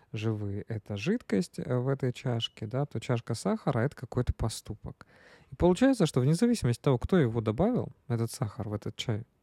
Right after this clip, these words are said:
ты из чая с бергамотом, ты из ромашки, ты из чая с мятой превращаешься в сладкое вот такое вредоносное пойло.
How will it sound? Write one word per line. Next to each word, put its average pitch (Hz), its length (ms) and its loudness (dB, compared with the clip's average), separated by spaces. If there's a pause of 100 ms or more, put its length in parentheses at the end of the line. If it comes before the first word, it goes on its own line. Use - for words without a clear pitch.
(840)
ты 175 160 4
из 147 100 4
чая 143 340 4
с 110 60 0
бергамотом, 117 720 0
ты 147 160 0
из 113 140 0
ромашки, 143 480 2
ты 135 180 -2
из 117 120 0
чая 123 300 0
с - 140 -10
мятой 147 400 -2 (340)
превращаешься 123 800 2
в - 80 -12
сладкое 131 680 2
вот 101 180 -4
такое 143 480 0
вредоносное 110 840 0
пойло. 104 500 -4